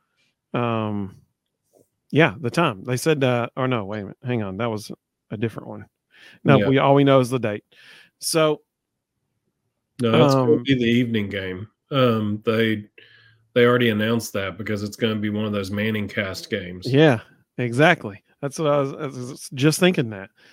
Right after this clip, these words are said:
Speaker 2: The afternoon
Speaker 1: So
Speaker 2: game, the afternoon game is Ole Miss, and they went ahead and announced that 'cause Eli and his dad are gonna Manning cast it,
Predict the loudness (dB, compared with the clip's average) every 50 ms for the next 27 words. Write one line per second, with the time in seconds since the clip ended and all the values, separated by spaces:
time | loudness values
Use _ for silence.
0 | _ -2 0 2 4 4 4 2 2 2 4 6 6 8 6 6 4 2 2 2
1 | 0 0 0 0 -2 -4 -2 0 2 4 4 4 2 0 0 0 2 2 2 2
2 | 2 2 0 0 0 -2 -2 -4 -4 -2 -2 -2 -2 -2 -2 -4 -4 -4 -4 -6
3 | -6 -6 -6 -6 -6 -8 -8 -10 _ _ _ -4 -4 -2 0 0 0 0 0 -2
4 | -2 0 0 0 -2 -2 -2 -2 -2 -4 -4 -6 -6 -4 -4 -2 -2 -2 -4 -4
5 | -4 -6 -6 -6 -6 -4 -4 -4 -4 -6 -6 -6 -6 -6 -6 -8 -10 -10 -10 -8
6 | -6 -4 -4 -4 -4 -4 -6 -8 -8 -8 -8 -8 -8 -12 -12 -14 _ -8 -6 -6
7 | -6 -6 -8 -10 -14 -16 -14 -12 -10 -10 -10 -12 -12 -10 -10 -10 -10